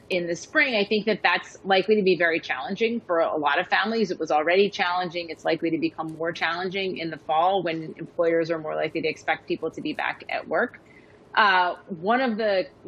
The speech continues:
kinds of, um, solutions that I articulated is, uh, uh, getting together with other families whose kids are, uh, with your kid, who, for example, other kids in your kid's class. Uh, and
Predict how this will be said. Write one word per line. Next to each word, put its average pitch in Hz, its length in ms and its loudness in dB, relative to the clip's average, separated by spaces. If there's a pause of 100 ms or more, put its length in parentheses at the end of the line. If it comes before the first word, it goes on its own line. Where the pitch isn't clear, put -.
(120)
kinds 233 460 -2
of, 214 300 -2
um, 165 500 0
solutions 220 520 0
that 208 100 2
I 196 100 4
articulated 208 840 2 (360)
is, 185 300 6
uh, 175 360 4 (180)
uh, 165 680 2
getting 202 260 4
together 180 320 2
with 190 200 0
other 180 220 2
families 202 600 -2 (140)
whose 180 220 0
kids 175 340 0
are, 147 640 2
uh, 139 420 -2 (220)
with 180 240 2
your 165 160 2
kid, 196 260 2
who, 196 320 2
for 175 120 2
example, 165 460 0
other 160 200 2
kids 160 200 -2
in 156 140 -2
your 151 120 -4
kid's - 400 -6
class. - 580 -4 (480)
Uh, 170 460 2 (100)
and 175 460 -4